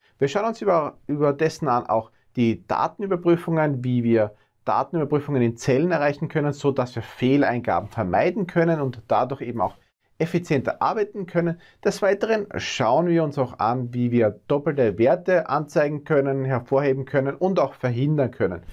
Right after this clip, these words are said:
Denn oft ist es nicht gewünscht, dass wir doppelte Einträge in Excel-Listen haben. Wir schauen uns außerdem auch an,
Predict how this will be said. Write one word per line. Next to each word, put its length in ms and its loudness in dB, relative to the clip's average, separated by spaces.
Denn 220 4
oft 320 -2
ist 120 -6
es 120 -4
nicht 180 0
gewünscht, 380 0
dass 180 -2
wir 320 0
doppelte 400 0
Einträge 460 0
in 80 -2
Excel-Listen 720 -2
haben. 360 -2
Wir 100 0
schauen 220 0
uns 100 -6
außerdem 420 -2
auch 140 -6
an, 220 0